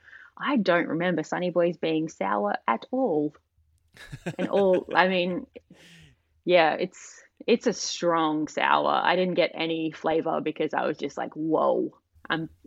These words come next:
Speaker 1: so puckered right now." <laughs>
Speaker 2: Yeah, and, and it, you, you're right. As those, the Southwest Sour for Colonial, which I'm,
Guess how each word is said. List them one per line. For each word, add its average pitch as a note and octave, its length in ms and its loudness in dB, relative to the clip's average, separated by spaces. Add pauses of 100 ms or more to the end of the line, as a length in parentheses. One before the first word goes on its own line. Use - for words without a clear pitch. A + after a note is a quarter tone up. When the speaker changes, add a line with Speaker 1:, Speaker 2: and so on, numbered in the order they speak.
Speaker 1:
so E3+ 260 4
puckered - 420 0
right D#3+ 240 -4
now." F3 220 -6
<laughs> - 80 4 (400)
Speaker 2:
Yeah, - 320 8 (600)
and, A#2 260 0
and C3+ 180 0
it, C#3 180 2
you, B2 160 0
you're B2 240 -2
right. A#2 380 2
As G2+ 240 -2
those, G2+ 480 -2 (100)
the G2 100 -10
Southwest G#2 520 0
Sour F#2 360 0
for - 140 -12
Colonial, F2 640 -6 (160)
which G2 200 -12
I'm, E2+ 340 -6